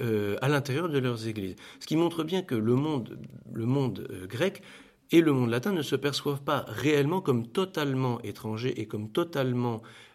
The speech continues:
euh, irréconciliables religieusement, même si il faut bien affirmer qu'une partie à la fois du peuple et des élites considère Rome, depuis, de, du point de vue de Constantinople, comme hérétique et comme en dehors de l'Église.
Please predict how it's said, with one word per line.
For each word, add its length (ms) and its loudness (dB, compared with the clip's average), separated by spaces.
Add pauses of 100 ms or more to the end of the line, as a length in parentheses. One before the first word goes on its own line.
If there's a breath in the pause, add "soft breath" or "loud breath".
(100)
euh, 140 -4
irréconciliables 1000 0
religieusement, 760 -6 (360 loud breath)
même 260 6
si 480 0
il 160 -2
faut 180 -2
bien 220 0
affirmer 440 -4
qu'une 480 -4
partie 640 -2 (240)
à 120 -2
la 120 4
fois 380 0
du 180 -10
peuple 260 0
et 120 0
des 260 0
élites 320 0 (300 loud breath)
considère 680 0
Rome, 420 -4 (120)
depuis, 440 -4
de, 180 -4 (140)
du 160 -6
point 160 -4
de 40 -2
vue 60 -4
de 60 -8
Constantinople, 500 -6
comme 200 0
hérétique 400 -6
et 60 -4
comme 320 -2
en 120 -4
dehors 280 -4
de 100 -4
l'Église. 500 -12